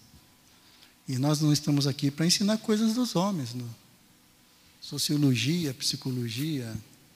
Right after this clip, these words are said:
filosofia, não. É a palavra de Deus. É o que Jesus ensinou.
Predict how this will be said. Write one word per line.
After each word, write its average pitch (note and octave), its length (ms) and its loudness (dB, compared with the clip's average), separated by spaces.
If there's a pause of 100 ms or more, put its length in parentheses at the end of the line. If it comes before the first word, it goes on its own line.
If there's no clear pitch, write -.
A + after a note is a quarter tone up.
(360)
filosofia, C3 880 4
não. C3+ 300 -4 (640)
É A3+ 80 -6
a C#4 80 -6
palavra A3+ 460 4
de B3 140 4
Deus. F3+ 600 0 (580)
É B3 80 -6
o C#4 60 -2
que - 140 8
Jesus D3 380 8
ensinou. G3+ 540 2